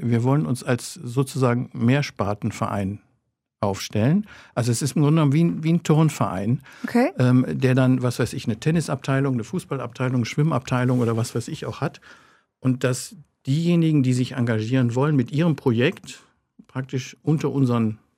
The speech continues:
Speaker 1: Mantel kommen können, sich da organisieren können als Abteilung,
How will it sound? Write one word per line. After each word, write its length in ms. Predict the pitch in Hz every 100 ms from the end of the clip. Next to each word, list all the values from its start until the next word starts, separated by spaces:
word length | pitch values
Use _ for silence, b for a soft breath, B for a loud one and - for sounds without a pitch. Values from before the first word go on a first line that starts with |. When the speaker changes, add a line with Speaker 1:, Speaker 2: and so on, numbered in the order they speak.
| _ _ _ _
Speaker 1:
Mantel 520 | 165 117 120 147 180
kommen 400 | 175 - 175 175
können, 420 | - 165 175 208 214 b b b _
sich 200 | 135 131
da 240 | 139 131
organisieren 800 | 139 127 123 117 107 117 143 170
können 380 | - 165 160 165 -
als 200 | 127 -
Abteilung, 640 | - - 113 113 107 82